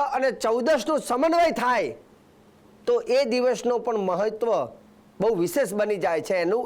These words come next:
એનું પ્રમાણ પણ શિવ પુરાણમાં આપેલું છે. તો બે હજાર પચીસમાં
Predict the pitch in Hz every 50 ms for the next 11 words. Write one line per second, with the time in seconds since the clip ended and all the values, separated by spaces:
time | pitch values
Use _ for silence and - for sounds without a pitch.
0 | 226 226 233 269 240 254 247 233 233 233 233 226 196 190 277 285 254 - - -
1 | - - - - - 285 302 240 233 262 247 226 220 214 208 196 185 190 190 175
2 | 156 143 131 - - 127 107 - - - - - - - - _ - - - -
3 | _ - 254 269 247 208 180 202 254 285 269 262 220 285 294 302 277 285 - 262
4 | 214 - - 294 294 233 - - 277 311 - 302 190 151